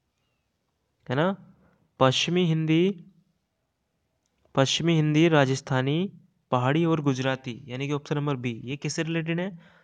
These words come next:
शोर सैनी अपभ्रंश से रिलेटेड है। ऊपर वाले क्वेश्चन में आया था ना, शोर सैनी का संबंध किससे है? राजस्थानी से। जैसे मैंने बताया था आपको ऊपर, ए शोर सैनी किससे रिलेटेड है? राजस्थानी से, ठीक है। इसी टाइप से इसमें पूछा गया है, तो आप डायरेक्टली यहाँ पर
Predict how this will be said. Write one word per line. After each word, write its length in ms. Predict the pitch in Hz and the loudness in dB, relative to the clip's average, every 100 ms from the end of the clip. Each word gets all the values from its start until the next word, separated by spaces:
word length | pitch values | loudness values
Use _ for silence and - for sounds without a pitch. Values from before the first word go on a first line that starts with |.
| - | -14
शोर 360 | - 147 160 175 | -6 -2 -2 -4
सैनी 320 | 151 143 165 - | -6 -6 -6 -4
अपभ्रंश 520 | 143 135 135 156 156 | -6 -4 -4 -4 -4
से 120 | 151 | -6
रिलेटेड 420 | 139 123 120 120 | -4 -6 -6 -10
है। 60 | 113 | -12
ऊपर 260 | - 127 156 | -10 -4 -2
वाले 180 | 160 160 | 0 -2
क्वेश्चन 240 | 165 165 | -4 -4
में 100 | 165 | -2
आया 120 | 160 160 | 0 -2
था 80 | |
ना, 120 | 185 202 | -4 -4
शोर 220 | - 147 | -4 -6
सैनी 240 | 147 151 | -6 -6
का 80 | 151 | -4
संबंध 260 | 151 147 147 | -4 -4 -6
किससे 280 | 143 - 151 | -10 -8 -6
है? 220 | 165 175 - - - | -6 -8 -18 -20 -10
राजस्थानी 640 | 123 123 139 - 139 127 | -4 -2 -4 -4 -4 -4
से। 140 | 123 120 | -6 -8
जैसे 240 | 123 123 | -8 -6
मैंने 160 | 143 147 | -4 -4
बताया 320 | 143 139 147 | -4 -2 -2
था 160 | 147 143 | -4 -8
आपको 240 | - 139 | -4 -4
ऊपर, 280 | 139 139 160 - - - _ _ _ _ _ _ _ | -4 -4 -6 -10 -20 -20 _ _ _ _ _ _ _
ए 440 | - 135 147 175 - _ _ _ | 0 0 0 -6 -18 _ _ _
शोर 260 | - 131 131 | -4 -4 -2
सैनी 300 | - 139 143 | -4 -4 -4
किससे 260 | 135 - | -6 -6
रिलेटेड 380 | 139 139 135 135 | -4 -4 -2 -2
है? 200 | 151 202 - _ _ - | -2 -4 -12 _ _ -4
राजस्थानी 680 | 127 127 139 - 131 123 120 | -2 -2 -4 -6 -4 -4 -4
से, 200 | - 117 | -6 -10
ठीक 220 | - 151 | -8 -6
है। 120 | 185 190 - _ _ _ | -6 -8 -18 _ _ _
इसी 220 | 135 151 | -8 -4
टाइप 220 | 170 160 | 2 2
से 100 | 156 | 2
इसमें 180 | 151 151 | -2 -4
पूछा 280 | 147 131 127 | -6 -6 -4
गया 220 | 123 120 | -2 -4
है, 100 | 143 - - _ | -6 -10 -20 _
तो 80 | 131 | -4
आप 160 | 143 135 | -2 0
डायरेक्टली 440 | 127 131 135 156 | 0 0 -2 -2
यहाँ 160 | 143 139 | -2 -2
पर 240 | 160 180 | -4 -4